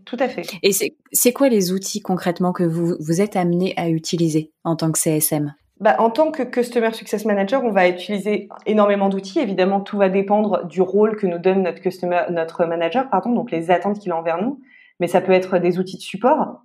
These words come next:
Speaker 1: Quand on co-, quand une boîte se construit, on va d'abord chercher quelqu'un au support et souvent cette personne va devenir Customer Success Manager. Donc elle va gérer le réactif pour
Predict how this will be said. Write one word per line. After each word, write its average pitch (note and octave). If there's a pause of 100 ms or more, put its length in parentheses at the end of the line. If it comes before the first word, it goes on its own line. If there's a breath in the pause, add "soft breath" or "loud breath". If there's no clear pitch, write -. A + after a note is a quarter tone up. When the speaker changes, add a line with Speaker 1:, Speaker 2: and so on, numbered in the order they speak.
Speaker 1:
Quand F#3
on F#3+
co-, F#3
quand E3+
une F3+
boîte G3
se G3+
construit, F#3+
on G#3
va D#3+
d'abord F#3
chercher F#3
quelqu'un F3+
au F#3+
support G3 (260 loud breath)
et F3
souvent F3+
cette F#3+
personne G3
va D#3+
devenir E3+
Customer E3+
Success -
Manager. F3
Donc D#3
elle D#3
va D#3+
gérer E3+
le F3
réactif F3 (240)
pour G3